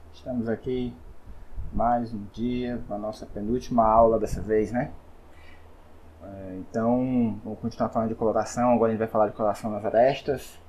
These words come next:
Deixa eu passar aqui os, os slides. Então, eu tinha comentado que ia ser quatro, né? Mas eu acabei que na aula passada eu consegui colocar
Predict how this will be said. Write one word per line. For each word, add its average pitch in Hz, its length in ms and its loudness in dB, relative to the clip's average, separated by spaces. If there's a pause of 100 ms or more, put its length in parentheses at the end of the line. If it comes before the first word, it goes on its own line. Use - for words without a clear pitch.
(680)
Deixa 95 300 -8
eu 87 180 -8
passar 87 360 -4
aqui 80 340 -14 (680)
os, - 600 -20
os - 160 -20
slides. 123 760 0 (580)
Então, 110 680 2 (480)
eu 127 80 2
tinha 143 160 -4
comentado 143 440 8
que - 80 0
ia 139 60 2
ser 135 140 -2
quatro, 120 440 6
né? 123 160 4
Mas 127 200 2
eu 127 60 4
acabei 120 320 0
que 123 100 -10
na 120 140 4
aula 113 140 8
passada 113 300 0
eu 107 80 -4
consegui 110 340 -8
colocar 101 600 0